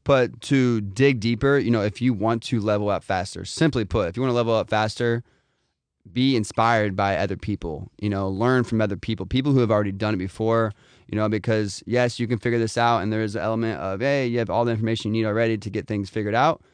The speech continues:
But why not save you some time and learn from se-, some people who've already been through that process before? 'Cause I guarantee you, they learned from people before them. They learned from people before them. And that's how, that's how playing the game works, is you learn from people who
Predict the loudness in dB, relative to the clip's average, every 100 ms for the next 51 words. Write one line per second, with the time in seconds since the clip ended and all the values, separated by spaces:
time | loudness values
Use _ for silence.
0 | _ _ -2 2 4 4 4 0 -4 -20
1 | -18 -8 0 0 2 -2 -2 -4 -2 0
2 | 2 2 0 -2 -4 _ -16 -2 0 4
3 | 2 2 0 -2 -6 -8 -4 0 2 2
4 | 2 2 2 2 2 0 -2 -4 -4 -4
5 | -4 -4 -10 -6 -6 -6 -6 -2 0 0
6 | -2 -2 -2 -2 -8 -10 -2 2 2 2
7 | 0 0 -2 -2 2 4 4 2 2 2
8 | 2 2 2 0 -2 -4 0 0 0 0
9 | -2 -2 -2 0 0 -4 _ _ -8 -4
10 | 0 2 4 4 4 4 4 4 4 2
11 | 0 -4 -2 -2 0 2 2 0 -2 -2
12 | -2 -2 -2